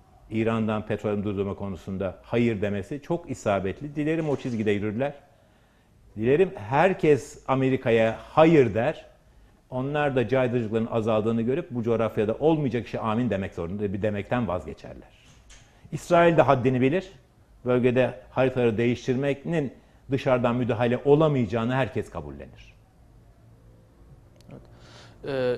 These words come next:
Speaker 2: İran tabii, İran'dan şu mesajlar geldi. Ya ciddi ülkede bir ekonomik sıkıntı, sorun var. Bunu kendileri de kabul ediyor ve yaptırımlar yüzünden olduğu da çok belli.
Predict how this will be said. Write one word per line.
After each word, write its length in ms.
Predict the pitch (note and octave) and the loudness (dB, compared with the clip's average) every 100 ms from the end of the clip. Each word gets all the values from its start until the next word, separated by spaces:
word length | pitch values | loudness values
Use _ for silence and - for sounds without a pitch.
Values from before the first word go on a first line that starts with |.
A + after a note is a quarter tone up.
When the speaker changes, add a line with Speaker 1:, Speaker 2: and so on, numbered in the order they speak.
| - | -4
Speaker 2:
İran 300 | E3 F3+ F#3+ | -4 -2 -4
tabii, 400 | F3+ F3+ F#3+ F#3 - - - - | -4 -2 -2 -2 -6 -20 -20 -6
İran'dan 400 | E3+ F3 F3+ F3+ | -2 -2 -2 -4
şu 160 | - | -4
mesajlar 520 | F3 D#3 D#3+ D3 D#3 D3+ | -8 -4 -4 -4 -4 -4
geldi. 440 | B2+ A2+ A#2+ F#3 - - - - | -4 -4 -6 -8 -10 -20 -20 -18
Ya 120 | A2 | -16
ciddi 260 | C#3+ - F3 | -16 -8 -6
ülkede 360 | D3 D#3 D3+ | -4 -6 -4
bir 60 | D3+ | -4
ekonomik 380 | C#3+ D#3 D#3 D3 | -4 -4 -6 -8
sıkıntı, 340 | - C#3+ B2 | -8 -10 -10
sorun 320 | - E3 A3 | -2 0 4
var. 300 | F#3 - - - - - | 2 2 -8 -20 -20 -12
Bunu 220 | C#3+ D#3+ | -4 -2
kendileri 400 | E3 E3 E3 E3 | 4 4 6 6
de 100 | D3+ | 4
kabul 220 | - A#2 | 0 -4
ediyor 260 | G#2 G#2 G3 | -4 0 2
ve 60 | E3 | 6
yaptırımlar 640 | D3+ - D#3+ D3+ D3+ C#3 C3+ | 4 4 -4 0 0 0 -2
yüzünden 360 | C3 C#3+ D3 | -4 2 2
olduğu 260 | C#3+ C#3+ D3+ | 4 2 2
da 80 | B2+ | 2
çok 240 | D3+ A#2 | 0 0
belli. 300 | A#2+ C3+ A3 | -4 0 -2